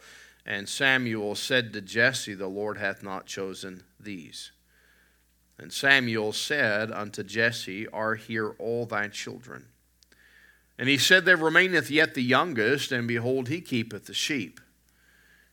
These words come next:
And Samuel said unto Jesse, "Send and fetch him, for we will not sit down till he come hither." And he sent and brought him. Now he was ruddy,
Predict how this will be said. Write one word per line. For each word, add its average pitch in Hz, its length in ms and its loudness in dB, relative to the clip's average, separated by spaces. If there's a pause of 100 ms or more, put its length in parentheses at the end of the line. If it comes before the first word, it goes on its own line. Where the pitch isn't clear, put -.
(140)
And 87 160 -18
Samuel 113 540 -2
said 113 300 -2
unto 104 240 -10
Jesse, 107 500 -4
"Send 101 340 -8
and 95 160 -14
fetch 117 380 -4
him, 95 220 -10
for 90 180 -10
we 101 200 -10
will 95 180 -12
not 95 320 -8
sit - 340 -4
down 95 400 -10
till 90 160 -10
he 92 160 -12
come 95 300 -14
hither." 90 400 -4 (1000)
And 113 120 -6
he 120 80 0
sent 160 420 6
and 120 140 -4
brought 135 320 2
him. 123 340 0
Now 113 240 0
he 120 160 -2
was 107 280 -6
ruddy, 123 420 -2